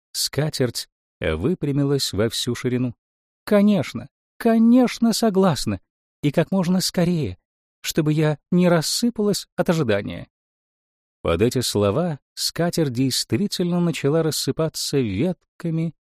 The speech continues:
листьями, пока из нее не вывалился леший. Отряхнувшись и поправив берестяную шляпу, леший окинул недовольным взглядом лежащий дуб.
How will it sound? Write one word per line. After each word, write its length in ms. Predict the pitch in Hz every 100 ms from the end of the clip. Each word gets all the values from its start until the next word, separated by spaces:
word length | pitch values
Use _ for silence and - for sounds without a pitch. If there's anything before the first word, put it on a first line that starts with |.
| _ -
листьями, 840 | 160 170 190 165 - 160 165 165 - _ _ -
пока 240 | 104 135
из 180 | 135 120
нее 440 | 120 113 147 143 - _ _ 90
не 280 | 87 113
вывалился 720 | 95 117 131 123 117 120 - 117
леший. 420 | 139 117 - - _ _ _ _
Отряхнувшись 1000 | 87 92 117 117 107 147 185 - 175 - -
и 100 | 123
поправив 580 | 123 113 139 135 120 - _ _
берестяную 680 | 92 123 123 - 107 95 85
шляпу, 460 | - 135 185 185 - _ _ _ -
леший 600 | 80 135 - 117 95 90
окинул 500 | - 104 98 95 -
недовольным 600 | 107 98 98 92 90 87
взглядом 540 | 82 87 123 170 170
лежащий 520 | 151 90 95 101 - 73
дуб. 200 | 71